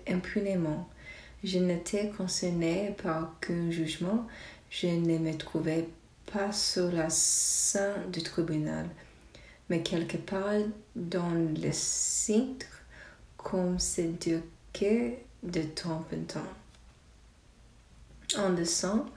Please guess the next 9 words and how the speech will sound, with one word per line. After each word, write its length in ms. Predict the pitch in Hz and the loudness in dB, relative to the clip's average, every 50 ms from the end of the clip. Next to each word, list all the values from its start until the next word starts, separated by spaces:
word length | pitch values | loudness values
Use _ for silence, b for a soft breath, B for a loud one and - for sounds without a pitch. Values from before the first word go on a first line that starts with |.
| B B B B B B - | B B B B B B 0
à 100 | - 190 | 2 4
moyen 440 | 185 180 180 175 175 175 175 175 175 | 4 4 2 2 0 0 0 0 0
d'une 220 | 175 175 165 165 | 0 2 2 2
machine 720 | 165 165 185 - - - - 214 208 233 262 269 269 277 - | 0 0 -2 -2 -2 0 2 2 4 4 4 2 0 -2 -2
pour 160 | - - 190 190 | -2 -2 -2 -2
transfigurer 1300 | - - - 180 185 185 - - - 190 190 202 214 - - 185 180 175 175 196 180 185 202 226 247 - B B B B B B B B B - | -2 -2 -4 -4 -4 -4 -4 -4 -4 -4 -4 -6 -8 -4 0 2 2 2 2 0 0 2 2 0 0 -2 B B B B B B B B B -2
l'action 600 | 190 180 180 - - - - 208 208 226 240 214 | 0 0 0 -2 -2 0 2 4 6 6 4 4
et 120 | - 190 185 | 2 0 2
lui 720 | 175 170 170 175 180 185 190 190 190 185 185 143 143 - | 2 4 4 4 4 4 4 4 4 2 0 0 -2 -8